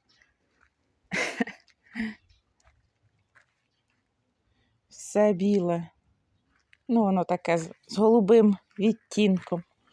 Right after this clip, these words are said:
Так от чому ж я, друзі, хто не знає, сьогодні день, двадцять перше березня, сьогодні Всесвітній день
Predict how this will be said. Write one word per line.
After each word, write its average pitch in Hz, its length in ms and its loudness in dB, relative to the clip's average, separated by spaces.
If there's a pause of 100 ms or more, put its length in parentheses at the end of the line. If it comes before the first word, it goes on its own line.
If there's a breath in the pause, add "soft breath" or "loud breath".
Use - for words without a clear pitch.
(1500 soft breath)
Так 208 220 -6
от 240 160 -2
чому 240 300 2
ж 220 60 0
я, 226 300 0 (140)
друзі, 202 540 0 (500 soft breath)
хто 226 200 0
не 214 140 4
знає, 247 500 2
сьогодні 214 600 2
день, 254 440 4 (580 soft breath)
двадцять 226 400 0
перше 220 360 2
березня, 233 500 4
сьогодні 208 540 4
Всесвітній 208 800 0
день 247 360 6